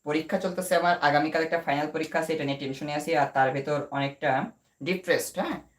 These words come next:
অনেকটা হতাশা যে এতজন স্টুডেন্ট চান্স পেলো। ভাইয়া বিশ্বাস করেন, আহ, গতকাল থেকে যদি আজকে পোস্ট করতাম,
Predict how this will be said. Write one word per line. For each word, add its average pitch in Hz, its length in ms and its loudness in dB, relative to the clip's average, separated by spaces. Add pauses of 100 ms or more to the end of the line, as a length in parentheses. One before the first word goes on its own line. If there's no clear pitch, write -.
অনেকটা 156 300 0
হতাশা 135 540 -2 (240)
যে 147 140 -4
এতজন 190 460 -2
স্টুডেন্ট 160 360 -4
চান্স 143 260 0
পেলো। 135 200 -4
ভাইয়া 143 200 4
বিশ্বাস 156 320 -6
করেন, 180 280 0 (460)
আহ, 139 260 2
গতকাল 180 420 4
থেকে 180 200 0
যদি 170 260 2
আজকে 147 320 2
পোস্ট 165 260 -6
করতাম, - 480 -4